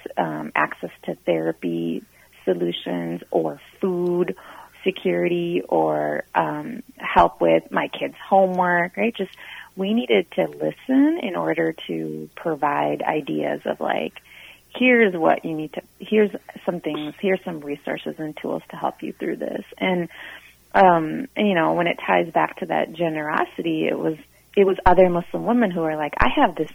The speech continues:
skill. I would like to provide it. I'm a therapist. I would like to help.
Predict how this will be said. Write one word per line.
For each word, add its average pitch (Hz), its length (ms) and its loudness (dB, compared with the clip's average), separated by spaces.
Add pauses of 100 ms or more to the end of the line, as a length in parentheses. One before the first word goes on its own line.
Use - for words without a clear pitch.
skill. 156 360 -8
I 170 140 0
would 165 160 0
like - 180 -2
to - 120 -8
provide - 460 -8
it. - 160 -8
I'm 208 240 6
a 196 60 6
therapist. 160 600 -4
I 165 160 6
would 156 180 2
like 156 240 -4
to - 60 -8
help. - 380 -2